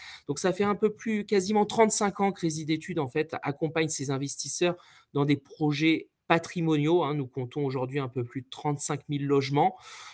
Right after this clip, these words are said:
Donc, ça représente environ deux cent cinquante résidences partout en France.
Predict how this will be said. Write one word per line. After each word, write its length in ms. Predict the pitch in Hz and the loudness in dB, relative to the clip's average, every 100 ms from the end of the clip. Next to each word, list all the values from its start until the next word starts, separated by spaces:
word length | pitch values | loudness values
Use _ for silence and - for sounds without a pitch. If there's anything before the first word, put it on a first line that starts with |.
| - | -6
Donc, 180 | 127 123 | -4 -2
ça 260 | - 131 127 | 0 0 0
représente 580 | 131 - 139 147 143 | 0 0 0 2 0
environ 440 | 131 123 131 139 143 | -2 -2 -2 0 0
deux 120 | 135 | 2
cent 180 | 127 143 | 2 2
cinquante 380 | 151 135 139 120 | 0 -2 -6 -6
résidences 480 | 131 131 139 139 | -6 -4 -2 -4
partout 400 | - 170 - 190 | 0 -2 0 0
en 80 | 147 | 0
France. 480 | 120 156 220 - | 0 -4 -2 -4